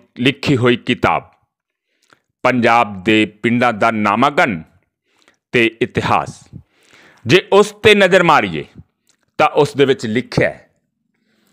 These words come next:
ਕਿ ਵੰਡ ਵੇਲੇ ਇਹ ਪਿੰਡ ਉੱਜੜ ਗਿਆ ਸੀ ਤੇ ਬਾਅਦ ਦੇ ਵਿੱਚ ਸਿੰਧ ਤੋਂ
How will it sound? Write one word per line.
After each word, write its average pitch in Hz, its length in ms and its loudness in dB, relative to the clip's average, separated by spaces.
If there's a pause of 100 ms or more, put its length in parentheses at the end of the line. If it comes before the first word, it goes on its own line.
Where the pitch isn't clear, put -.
(640)
ਕਿ 131 420 2 (440)
ਵੰਡ 131 420 2
ਵੇਲੇ 135 360 4 (160)
ਇਹ 131 240 2 (160)
ਪਿੰਡ 123 260 0 (320)
ਉੱਜੜ 117 300 0
ਗਿਆ 80 220 -6
ਸੀ - 220 -16 (760)
ਤੇ 143 80 4 (100)
ਬਾਅਦ 147 300 4
ਦੇ 160 100 2
ਵਿੱਚ 156 320 -2 (460)
ਸਿੰਧ 175 360 0
ਤੋਂ 131 320 2